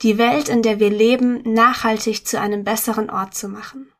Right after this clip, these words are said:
Natürlich ist es unmöglich für unsere Projektmanagement-Novizen,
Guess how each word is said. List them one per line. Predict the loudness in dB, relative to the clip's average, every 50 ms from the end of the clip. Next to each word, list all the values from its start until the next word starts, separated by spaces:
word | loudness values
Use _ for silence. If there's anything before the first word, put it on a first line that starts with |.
| _ _ _ _ _ _ _ _ _ _ _ _ _ _ _ _ _ _ _ _ _ _ _ _ _ _ _ _ _ _ _ _ _ _ _ _ _ _
Natürlich | -6 -6 -4 -2 0 2 4 4 4 2 2
ist | -2 -6 -4 -2 -2
es | -4 -4 -4
unmöglich | -6 -2 2 2 4 6 6 6 6 4 2 -4 -8 -8 -8 -10
für | -8 -4 -2
unsere | -2 -2 0 -2 -2 -2 -2 -6
Projektmanagement-Novizen, | -4 -2 -2 0 2 0 -2 -2 -2 0 0 0 0 0 -2 -4 -2 -2 -2 -2 -2 -4 -4 -4 -4 -8 -10 -10 -6 -6 -6 -6 -6 -10